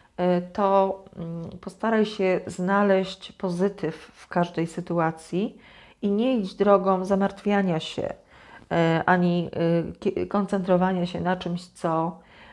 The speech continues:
y, no, musiało widocznie odejść, tak? Czy musi odejść, bo, no, bo już musi. I zobaczmy, drogie panny,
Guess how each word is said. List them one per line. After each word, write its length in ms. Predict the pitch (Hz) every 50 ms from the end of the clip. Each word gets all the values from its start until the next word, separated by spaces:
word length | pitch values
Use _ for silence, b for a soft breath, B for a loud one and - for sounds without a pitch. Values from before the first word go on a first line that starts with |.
| B B - - -
y, 100 | 208 - - - - -
no, 120 | - 240 262
musiało 400 | 285 285 - 294 294 277 269 247
widocznie 480 | 233 214 202 233 226 - - 220 -
odejść, 360 | - 214 208 175 170 156 - -
tak? 200 | - 185 180 180
Czy 120 | - 180
musi 380 | 175 185 202 185 - - - -
odejść, 420 | 156 160 151 160 165 170 165 175
bo, 400 | 175 151 156 151 156 160 - -
no, 120 | - 202 214
bo 100 | 202 208
już 180 | 202 190 180
musi. 420 | 180 160 131 151 - - - - _ _ _ _ _ _ -
I 60 | 226
zobaczmy, 580 | 220 - 175 151 160 165 170 - - 170 160 151
drogie 320 | 160 165 160 151 170 165
panny, 480 | - - 180 175 165 160 160 151 151